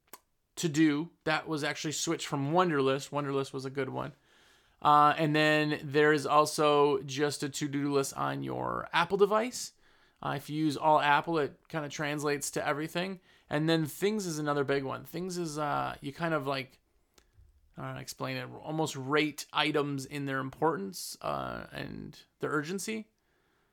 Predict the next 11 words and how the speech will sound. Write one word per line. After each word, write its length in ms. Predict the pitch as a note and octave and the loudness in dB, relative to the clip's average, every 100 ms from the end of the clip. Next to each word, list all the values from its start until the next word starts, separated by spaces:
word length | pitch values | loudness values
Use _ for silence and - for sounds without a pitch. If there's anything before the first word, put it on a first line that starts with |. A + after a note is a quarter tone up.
| _ _ _ | _ _ _
So 360 | - D3 C#3 C#3 _ _ _ | 2 4 2 0 _ _ _
look 200 | G3 A3 | -2 -2
at 100 | A3 | -2
those 240 | D3 C#3+ | -6 -12
ones. 160 | - - - | -16 -14 -2
I 140 | G3+ | 0
like 260 | A#3+ A3 F3 | 4 2 0
simple. 460 | - F3 E3 C3+ - | -2 0 -2 -4 -10
Simple 480 | - E3+ F#3+ G#3 | -4 -4 0 2
is 120 | G3 D3+ | 2 2
better. 420 | C#3 B2+ - | -2 -2 -6